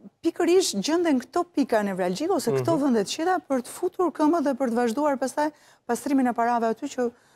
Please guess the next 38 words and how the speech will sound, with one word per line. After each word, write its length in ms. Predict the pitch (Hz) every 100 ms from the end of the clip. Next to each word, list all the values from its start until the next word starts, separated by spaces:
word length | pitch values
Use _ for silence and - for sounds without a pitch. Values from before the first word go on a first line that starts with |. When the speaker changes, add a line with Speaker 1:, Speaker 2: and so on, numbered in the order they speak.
| _ -
Speaker 1:
ë, 140 | 285 -
për 60 | 202
të 60 | 170
gjithë 520 | - 277 320 330 262
aktivitetet 460 | 226 233 240 262 254
kriminale 340 | 262 254 269
që 120 | 240 233
kryen 220 | 240 220
në 100 | 208
Europë. 300 | 175 147 - _ - - - -
Ë, 180 | 208 190
dhe 100 | 208
mos 200 | 214 -
harro 380 | 208 214 330 - _ _ _ -
që 100 | 220 185
v-, 160 | 170 165 -
në 240 | 185 185 175
vitet 240 | 302 311
e 80 | 226
fundit, 340 | - 226 269
në 100 | 240 175
dekadën 400 | 180 190 262 226
e 40 | 185
fundit, 440 | - 226 294 466 _ _ _
sh-, 240 | - - 196
bandat 360 | 185 320 320
shqiptare 580 | - 233 - 277 302 302
kanë 240 | 294 220 214
marrë 300 | 277 277 226
tashmë, 560 | 196 - - 220 196 - _ _ _ -
ë, 100 | 196
të 140 | - 175
gjithë, 840 | 151 277 302 262 233 208 190 175 -
ë, 480 | - 180 175 165 165 - 175
garancinë 560 | 202 180 180 - 311
ose 160 | 247 196
të 140 | 196
gjithë 640 | 190 269 247 233 214 175